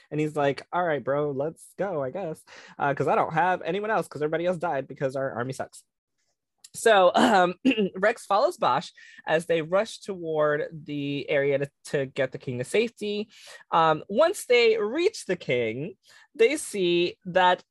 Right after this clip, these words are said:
all of the order that went before them to, uh, attempt to save the king has been massacred. Like, everyone's been slaughtered on the ground.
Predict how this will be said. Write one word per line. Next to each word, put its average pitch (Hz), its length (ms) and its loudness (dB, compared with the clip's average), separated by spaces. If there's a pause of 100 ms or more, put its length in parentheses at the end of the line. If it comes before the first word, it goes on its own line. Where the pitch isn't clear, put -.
(120)
all 285 320 4
of 403 120 -6
the 254 140 -10
order 214 400 0
that 180 260 -2
went 214 260 -8
before 214 500 2
them 139 460 -2 (280)
to, 165 500 2
uh, 151 220 0
attempt 196 340 -2
to 202 80 -8
save 185 260 0
the 170 60 -6
king 147 220 -2
has 151 100 -4
been 139 160 -2
massacred. 131 460 0
Like, 135 200 -2
everyone's 151 400 -2
been 131 160 -6
slaughtered 117 400 -2
on 117 180 -4
the 120 80 -8
ground. 113 380 -4